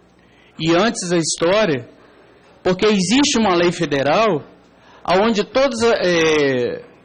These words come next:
os órgãos federais têm que doar o seu material pra uma associação cooperativa de material reciclável.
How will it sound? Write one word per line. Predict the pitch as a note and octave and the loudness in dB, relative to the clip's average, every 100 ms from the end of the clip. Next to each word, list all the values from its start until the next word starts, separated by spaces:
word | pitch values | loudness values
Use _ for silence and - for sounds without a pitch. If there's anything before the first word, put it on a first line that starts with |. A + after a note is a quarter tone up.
| _ _ | _ _
os | E3+ D#3+ | -4 0
órgãos | G#3+ A#3+ G3+ F#3+ - | 2 2 0 -4 -4
federais | F#3+ D#3+ D#3 G#3 A3 - | -2 0 2 2 0 -2
têm | B3+ | -4
que | A#3 | -2
doar | G#3+ F#3 F#3+ G#3 | 0 2 0 -2
o | |
seu | F#3+ G3 | -2 -4
material | F#3 E3+ F3 E3 E3+ G3 | -4 -4 -2 0 2 0
pra | F#3+ | -2
uma | G#3+ B3 | -6 -4
associação | A3 G3 F#3+ F3+ D3+ G3+ A3+ | -4 -6 -4 -4 -2 -4 -2
cooperativa | A#3+ B3 A3 - A#3+ A#3+ | -2 0 -2 -2 -2 -2
de | F#3+ | 0
material | F3 D#3+ D3+ C#3+ | 0 0 0 0
reciclável. | C#3 - - C3+ B2 A2+ | 0 -4 -4 -2 0 -4